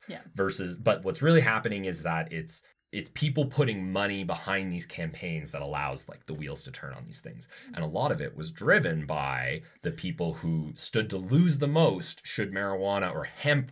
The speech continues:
Speaker 2: realist-, really more hemp. This is, it's always really been more about hemp
Speaker 1: Yeah.
Speaker 2: and the various uses of this plant. Um, mm.
Speaker 1: Even the terminology, like, it was called cannabis for the most part until all of this started in the thirties. And then, yeah, they took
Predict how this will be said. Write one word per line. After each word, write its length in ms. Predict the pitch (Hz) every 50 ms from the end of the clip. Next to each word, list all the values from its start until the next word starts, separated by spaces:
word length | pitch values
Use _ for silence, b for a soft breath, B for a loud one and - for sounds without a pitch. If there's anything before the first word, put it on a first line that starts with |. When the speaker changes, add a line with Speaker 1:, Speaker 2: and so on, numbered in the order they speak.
| - _ -
Speaker 2:
realist-, 580 | 90 90 104 107 107 92 87 95 92 - - 90 87
really 320 | 113 127 135 127 110 90
more 320 | 82 82 82 101 98 92 87
hemp. 180 | 92 82 -
This 100 | 82 82 80
is, 100 | 82 85 - -
it's 160 | 98 87 -
always 340 | 98 104 117 120 113 104 92
really 220 | 98 95 92 90
been 180 | 80 82 80 80
more 220 | 80 76 76 73
about 200 | 73 69 64 -
hemp 360 | - - - 98 - - - -
Speaker 1:
Yeah. 80 | - - - _
Speaker 2:
and 220 | - 160 156 143 127
the 120 | 73 71 - - -
various 340 | 90 90 90 87 82 80
uses 240 | 82 80 80 76 69
of 100 | 69 64
this 140 | 64 67 -
plant. 360 | - - 71 67 65 60 - - B B B 226 B B B B B
Um, 420 | - 76 73 69 58 53 53 57 58 -
mm. 100 | - -
Speaker 1:
Even 160 | - - 294
the 60 | 302 277
terminology, 680 | - 226 208 190 185 175 175 190 226 233 - 180 180 175
like, 160 | 170 170 170
it 140 | - 208 208
was 120 | 208 202
called 300 | 208 - - 247 233 196
cannabis 540 | - - 202 190 208 240 208 180 - 165 -
for 100 | - 202
the 80 | 185 185
most 240 | 180 180 190 185 -
part 340 | - 190 170 170 - - b b b b b b -
until 480 | 202 202 190 - - 220 214 202 202
all 240 | 196 196 190 185 185
of 100 | 185 160
this 120 | 180 180 165
started 320 | - 196 180 190 185 165
in 100 | 165 165
the 80 | 160 165
thirties. 520 | 160 220 240 254 190 175 170 170 165 b b b b b b b
And 180 | - 190 185 185
then, 280 | 185 185 180 175 170 -
yeah, 180 | - 196 202 190
they 120 | 175 180
took 340 | 165 - 202 180 - - -